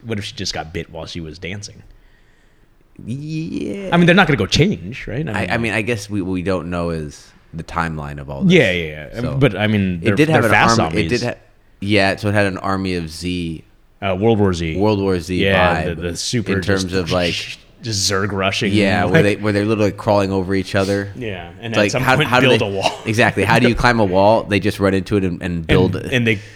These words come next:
Speaker 1: become the wall, right? Like,
Speaker 2: They actually did that concept in Game of Thrones too.
Speaker 1: Oh, did they?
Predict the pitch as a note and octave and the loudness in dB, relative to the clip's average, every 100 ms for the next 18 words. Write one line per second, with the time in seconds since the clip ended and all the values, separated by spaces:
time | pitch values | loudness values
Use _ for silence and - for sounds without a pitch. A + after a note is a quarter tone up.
0 | A2 A2+ B2 B2+ E2 F2 D#2 D2+ F2 F2+ | -6 -2 0 0 -2 -4 -6 -8 -8 -8
1 | G2 F2 D#2 - G2+ C#3 - A2+ G2 E2+ | -8 -12 -12 -6 0 0 0 0 0 0
2 | F2+ - - F#2+ F2+ F#2 E2 - E2 E2 | -2 -4 -2 -2 -2 -4 -4 -6 -6 -4
3 | D#2+ D2 - D#2 D2 - - D2 C2 - | -4 -8 -10 -10 -10 -12 -10 -10 -10 -6
4 | G#2 E2+ D#2 F2+ | -2 -2 -4 -6